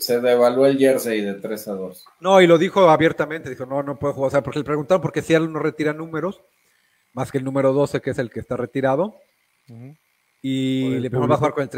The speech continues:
Speaker 2: tres?", y le dijo, "No, no, no puedo jugar con el tres", o sea, es, es de un salón de la fama, ¿no? O sea, lo tengo que respetar y punto.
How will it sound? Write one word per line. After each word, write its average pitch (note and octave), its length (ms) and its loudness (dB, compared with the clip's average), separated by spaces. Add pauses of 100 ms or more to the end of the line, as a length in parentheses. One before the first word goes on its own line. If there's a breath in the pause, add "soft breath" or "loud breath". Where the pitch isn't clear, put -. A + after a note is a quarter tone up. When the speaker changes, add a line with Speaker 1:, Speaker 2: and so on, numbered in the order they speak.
Speaker 2:
tres?", - 80 -6
y C#3+ 40 -2
le C3+ 80 -2
dijo, B2+ 180 -4
"No, C#3 260 -4
no, A2 100 -14
no G2+ 280 -10
puedo C3 200 -2
jugar A#2+ 180 -6
con A2+ 140 -12
el G#2 120 -18
tres", B2+ 260 -8
o G2+ 60 -16
sea, G2+ 160 -18 (1000)
es, A#2+ 220 -10
es C#3+ 240 0
de D#3+ 60 -4
un F3 100 -8
salón D#3+ 260 -4
de E3 80 -6
la D3 100 -6
fama, D3+ 340 -4
¿no? C#3+ 120 -4
O - 20 -2
sea, B2 200 0
lo A2+ 140 -6
tengo C#3+ 180 -6
que C3 100 -4
respetar B2 480 -2
y A#2 120 0
punto. A#2+ 380 -10